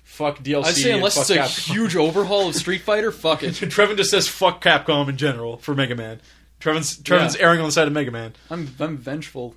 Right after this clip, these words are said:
Speaker 2: You killed my hero. <laughs>
Speaker 1: <laughs> You killed him. Injustice lands new D L C in the fo-, uh, form of Martian Manhunter.
Speaker 2: I like Martian Manhunter.
Speaker 1: He's got eye lasers and shit.
Speaker 2: Yeah. Changes density.
Speaker 1: Jon Stewart will not be a standalone character, but he will be a Green Lantern skin with a new voiceover.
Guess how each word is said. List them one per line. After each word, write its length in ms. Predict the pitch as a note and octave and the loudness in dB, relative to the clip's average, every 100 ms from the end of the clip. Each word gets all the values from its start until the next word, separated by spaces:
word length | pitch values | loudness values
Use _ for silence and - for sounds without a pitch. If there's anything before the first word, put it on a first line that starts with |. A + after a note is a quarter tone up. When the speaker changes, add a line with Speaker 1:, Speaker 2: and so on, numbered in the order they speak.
| _ _ | _ _
Speaker 2:
You 200 | - D3+ C#3+ - | -16 -14 -14 -16
killed 240 | - E3+ | -10 -6
my 100 | D#3+ | -6
hero. 320 | C#3+ F3+ E3 - | -2 0 0 -2
<laughs> 40 | - - - - - - - - - - | -8 -16 -12 -6 -4 -4 -8 -16 -20 -4
Speaker 1:
<laughs> 0 | |
You 540 | A3+ - E4 - - - | -4 -4 -10 -14 -20 -20
killed 280 | - A#3 - | -4 -4 -4
him. 100 | E3 - - - | -12 -16 -20 -12
Injustice 520 | E3+ D#3 F#3+ G3 G#3+ D#3 | -6 0 2 2 -2 -4
lands 320 | F3+ F3+ C#3 | -4 -4 -4
new 120 | E3+ | -6
D 100 | F3 | 0
L 80 | F3+ | 0
C 160 | E3 F#3+ | 0 -6
in 60 | |
the 60 | E3 | -8
fo-, 140 | C#3 C3 | -6 -4
uh, 120 | D3 | -4
form 180 | E3 D3+ | -4 -4
of 40 | |
Martian 260 | C#3+ D3 C#3+ | -2 -2 -2
Manhunter. 420 | D#3+ D3+ C#3+ D3+ _ - | -2 -2 -4 -10 _ -16
Speaker 2:
I 40 | |
like 200 | D#3 D3+ | -14 -14
Martian 300 | C#3+ C3+ C#3 | -16 -18 -18
Manhunter. 460 | C3+ C3+ C3+ C#3 C#3 _ _ _ - _ _ _ - | -18 -18 -18 -20 -20 _ _ _ -20 _ _ _ -8
Speaker 1:
He's 80 | |
got 120 | C3 B2 | -4 -2
eye 100 | B2+ | -2
lasers 280 | B2+ B2 B2 | -6 -10 -16
and 100 | B2 | -18
shit. 180 | C3 B2+ - | -18 -20 -16
Speaker 2:
Yeah. 180 | C#3+ C#3 - _ _ | -14 -16 -20 _ _
Changes 280 | - D#3 C#3 | -14 -10 -10
density. 420 | C3 E3+ D#3 D3 C#3+ | -12 -12 -10 -12 -4
Speaker 1:
Jon 240 | B2 F#3 F#3 | 0 0 0
Stewart 380 | - F#3 F#3+ | -2 2 2
will 80 | D3+ | 0
not 180 | D3+ E3 | -2 0
be 80 | E3 | -2
a 60 | |
standalone 500 | D3+ E3 D3 C#3+ F#3 | -2 0 0 0 -2
character, 340 | F3+ D3 C#3+ D3+ | 0 0 0 -2
but 140 | C#3 | -2
he 80 | C3 | -2
will 240 | C#3 F3 | 0 0
be 120 | F3+ F3+ | -2 -4
a 40 | |
Green 200 | C#3+ D#3+ | -4 -4
Lantern 280 | D#3+ D#3+ D#3 | -4 -6 -8
skin 340 | - E3 D3 | -6 -4 -2
with 200 | B2 F#3+ | -2 -4
a 40 | F#3+ | -2
new 140 | E3+ | -4
voiceover. 560 | D#3 F3+ F3 A#2 G#2+ | -2 -4 -4 -6 -8